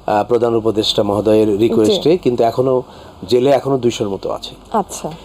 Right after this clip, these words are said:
Speaker 1: এবং আমরা অন্যান্য দেশে যারা আমরা আন্দোলন করতাম, আমরা কিন্তু ওই দেশের আইনের মধ্যে থেকে করতে হয়েছে। সব থেকে বড় ব্যাপার হচ্ছে আমরা আন্দোলন করতাম এই কারণে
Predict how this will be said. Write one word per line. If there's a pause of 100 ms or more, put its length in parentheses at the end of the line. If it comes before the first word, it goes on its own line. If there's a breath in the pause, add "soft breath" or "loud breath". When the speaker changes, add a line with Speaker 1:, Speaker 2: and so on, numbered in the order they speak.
(120)
Speaker 1:
এবং
আমরা
অন্যান্য
দেশে
যারা
আমরা
আন্দোলন
করতাম,
আমরা
কিন্তু
ওই
দেশের
আইনের
মধ্যে
থেকে
করতে
হয়েছে। (360 loud breath)
সব (100)
থেকে
বড়
ব্যাপার
হচ্ছে
আমরা
আন্দোলন
করতাম
এই
কারণে